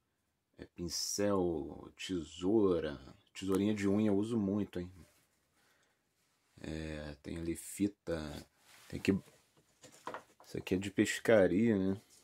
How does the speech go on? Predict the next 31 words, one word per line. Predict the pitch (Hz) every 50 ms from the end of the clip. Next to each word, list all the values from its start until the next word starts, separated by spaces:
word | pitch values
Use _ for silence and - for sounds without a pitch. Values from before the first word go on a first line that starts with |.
| _ _ _ - -
É | 85
o | 92 90
nylon, | 87 78 78 87 92 98 95 90 85 87 95 101 -
só | - - -
que | - - 101
eu | 98 98
uso | 95 95 104 117 120 127
tudo | 131 - 120 143 143
pra | - 147 147
outra | 143 143 143 165 160
coisa, | 147 - - 85 87 87 82 80 80 80 80
né? | 80 78 95 - _ _ _ _ _ _ -
Eu | - 76 80
uso | 85 87 92 -
tudo | - 101 95 104
pra | - - 120 110
outras | 104 104 - 117 113
funções. | - - 131 131 - - - 85 85 82
Eu | 90 90
uso | 87 87 92
nylon | 92 90 87 92 92 92
pra | - - 101
pendurar | - - 104 107 104 107 101 95 92 95 95
naves | 98 92 90 90 95 92 98 95 -
no | 92 87 87
teto | - - 87 87 - 95
do | 90 87
meu | 85 85 82 82
quarto, | - - 73 78 85 95 95 - - - - - 90 90 _ _ - - - - - - - - - - - - - - _ _ _ _ _ _ _ _ _ -
pra | - 80 76 76
fazer | - - - - - 87 85